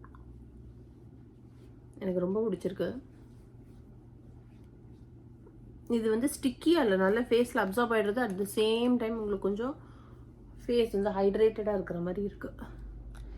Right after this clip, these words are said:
அந்த Tatcha-க்கும் இதுக்கும் கம்பேர் பண்ணா எனக்கு இது வந்து ரொம்ப பிடிச்சிருக்கு. So, ஃபேஸ்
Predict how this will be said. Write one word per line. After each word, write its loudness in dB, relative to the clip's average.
அந்த 0
Tatcha-க்கும் 2
இதுக்கும் 0
கம்பேர் -2
பண்ணா -2
எனக்கு 0
இது 0
வந்து 0
ரொம்ப 0
பிடிச்சிருக்கு. -4
So, -8
ஃபேஸ் 4